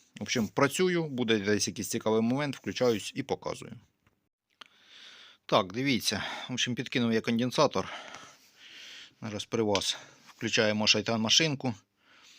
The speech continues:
І що він нам покаже? Двісті двадцять п'ять нанофарад замість трьохсот тридцяти. Мало, мало. Так.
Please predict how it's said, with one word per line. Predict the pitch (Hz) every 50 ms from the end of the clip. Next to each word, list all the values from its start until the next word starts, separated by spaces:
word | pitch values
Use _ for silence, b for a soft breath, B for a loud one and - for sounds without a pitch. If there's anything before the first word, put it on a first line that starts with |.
| B B B B B B - -
І | - 135
що | - - 113
він | 113 110 107
нам | 104 101 95
покаже? | - - - - 95 95 85 85 80 - B B B B B B B B B B B B B B B B _ _ _ _ _ _ _ _ _ _ _ b b b b b b b b -
Двісті | 123 120 135 131 - - 110
двадцять | 98 101 104 95 - -
п'ять | - 110 98 -
нанофарад | - 90 85 82 - - - - - - - - - b b b b b
замість | b 98 101 107 101 98 90 - - - - - _ _ _ _ _
трьохсот | - - 98 - - 101 95 - -
тридцяти. | 92 87 - - - - - - - - _ _ _ _ B B B B B B B
Мало, | - 123 127 131 120 92 87 - B B B B B
мало. | - 92 87 82 78 78 76 76 b b b b b b b b b _ - _ _ _ B B B B B B B B B B B B B B B B B B B B _ _ _ _ _ _ _ _ _ _ _ _ _ _ _ - - - - - - _ _ _ _ _ _ _ _ _ _ _ _ _
Так. | - 101 90 80 - - - - -